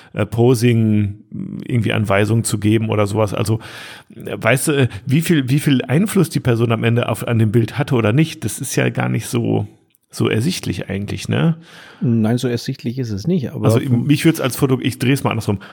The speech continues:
Speaker 1: Als Fotograf würd's mich, glaub ich, nicht so zufriedenstellen, wenn ich immer nur Fotos hätte, wo ich Workshop-Teilnehmer war. Also, ich würd ja schon,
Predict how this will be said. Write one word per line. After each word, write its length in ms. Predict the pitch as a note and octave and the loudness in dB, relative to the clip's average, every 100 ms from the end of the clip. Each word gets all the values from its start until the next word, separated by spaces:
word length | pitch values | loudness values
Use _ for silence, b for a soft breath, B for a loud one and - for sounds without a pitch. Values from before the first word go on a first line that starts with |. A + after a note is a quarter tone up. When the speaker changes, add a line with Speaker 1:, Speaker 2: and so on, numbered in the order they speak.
| - | -6
Speaker 1:
Als 160 | A2 | -4
Fotograf 580 | - A#2 G#2+ F2+ G2+ - | -2 -2 -2 -4 -6 -2
würd's 180 | A2 - | -4 -4
mich, 140 | F#2 | -6
glaub 180 | - F2 | -4 -6
ich, 100 | - | -4
nicht 140 | G#2 - | -4 -6
so 100 | - | -10
zufriedenstellen, 720 | A2 - A2+ G#2 G#2+ G2 F#2+ | -12 -6 -4 -2 -2 -2 0
wenn 140 | G2 | -2
ich 140 | G#2 - | -4 -4
immer 180 | G2 | -2
nur 160 | G#2 G2+ | 0 -2
Fotos 400 | - A2 G2 - | -2 -4 -4 -4
hätte, 280 | G#2+ G#2 - _ B B - | -4 -4 -4 _ B B -4
wo 120 | G#2+ | -4
ich 160 | - | -2
Workshop-Teilnehmer 840 | G#2 G2+ G#2+ - F#2+ G2 G2 F#2+ G2 | -4 -2 -4 -2 -2 0 -2 -2 -2
war. 140 | F#2+ | -4
Also, 220 | G#2 G#2 | -4 -6
ich 100 | - | -6
würd 120 | A2 | -4
ja 80 | G2 | -4
schon, 360 | - G#2 G#2+ | -4 0 0